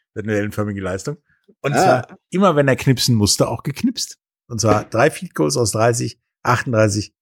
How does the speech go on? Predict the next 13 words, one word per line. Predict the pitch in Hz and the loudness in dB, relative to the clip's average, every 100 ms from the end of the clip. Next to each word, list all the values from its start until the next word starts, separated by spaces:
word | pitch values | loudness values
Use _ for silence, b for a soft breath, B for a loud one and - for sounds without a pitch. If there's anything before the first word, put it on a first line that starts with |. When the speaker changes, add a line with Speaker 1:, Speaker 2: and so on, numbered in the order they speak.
| - | -8
Speaker 1:
und | 117 - | -4 2
zweiundvierzig | 110 104 - 90 - | 2 2 -2 -6 -4
Yards. | 87 87 - | -4 -4 -6
Das | 85 - | -6 -4
war | 85 80 85 _ _ _ _ | -4 -6 -8 _ _ _ _
genau | - 131 160 | -2 2 2
das, | 185 143 - | 2 0 0
was | 127 131 | -2 -4
wir | |
von | 123 131 | -4 -8
ihm | 135 107 | -6 -4
warten | 120 - 71 | -6 -6 -20
eigentlich. | - _ _ _ | -20 _ _ _